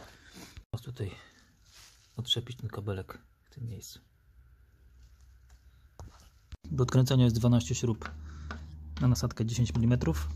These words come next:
oraz tutaj sześć śrub na nasadkę jedenaście milimetrów. Tutaj te śruby nie wypadną, a tu są nakrętki i te nakrętki będą wypadać.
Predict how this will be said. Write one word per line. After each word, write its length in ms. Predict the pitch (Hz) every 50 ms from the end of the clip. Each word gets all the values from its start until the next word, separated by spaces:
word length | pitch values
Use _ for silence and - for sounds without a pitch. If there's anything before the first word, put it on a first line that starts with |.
| - - - - - - - - - - - - - - - -
oraz 260 | - 123 120 113 107 -
tutaj 340 | 139 120 123 113 107 101 - - - - -
sześć 300 | - - 135 120 - -
śrub 300 | - 120 113 - - - - - - - -
na 60 | 117
nasadkę 500 | 113 107 - 117 107 - - - 107 - - - - - - - - - - - - - - - - - - - - - - - - 120 110
jedenaście 400 | 110 113 120 127 127 - - 131
milimetrów. 580 | 127 127 127 127 127 - 175 - - - - - - - - - - - - - - - - - - - - - - - - - - - - - - - - - - - - - - - - - - - - - - - - - - - - - - - - - - - - - - - - 131 -
Tutaj 220 | - 127 131 117 -
te 120 | - 139
śruby 420 | - - 139 131 127 135 135 127 - - - - - - - - - - - - -
nie 120 | 135 127
wypadną, 460 | 131 127 127 131 135 147 170 180 165 - - - - - - - - - - - - - - - - - - - - - - -
a 60 | -
tu 100 | 156 139
są 80 | 123 127
nakrętki 580 | 131 127 - 151 143 131 123 - 127 156 151 - - - - -
i 140 | - -
te 60 | - 127
nakrętki 400 | 127 - - 131 120 - - 113
będą 180 | 117 113 110
wypadać. 440 | 110 107 - - 92 85 78 -